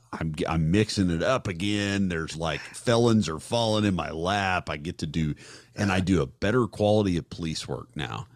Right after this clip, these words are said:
Speaker 1: because
Speaker 2: Yeah.
Speaker 1: I know all the B S that goes on, right? And then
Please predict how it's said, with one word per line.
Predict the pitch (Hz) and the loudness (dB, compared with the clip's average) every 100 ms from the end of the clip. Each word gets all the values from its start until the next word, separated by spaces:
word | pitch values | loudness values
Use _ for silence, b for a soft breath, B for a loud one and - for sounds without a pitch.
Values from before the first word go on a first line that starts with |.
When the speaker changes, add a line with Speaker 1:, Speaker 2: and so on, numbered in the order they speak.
| b b _ | b b _
Speaker 1:
because | 85 - 92 | -4 0 2
Speaker 2:
Yeah. | 90 | 2
Speaker 1:
I | |
know | 82 87 107 123 104 85 | 2 4 6 6 6 6
all | 71 80 82 | 2 0 0
the | 69 | -2
B | 67 - 82 71 | -6 -2 0 0
S | 65 - - | -2 -6 -10
that | 55 | -12
goes | - 60 60 65 | -10 -10 -8 -10
on, | 57 58 | -10 -12
right? | 53 60 60 60 _ _ b b b b b b b - | -10 -8 -8 -10 _ _ b b b b b b b -4
And | 95 98 | 2 6
then | 104 98 95 92 | 6 4 4 2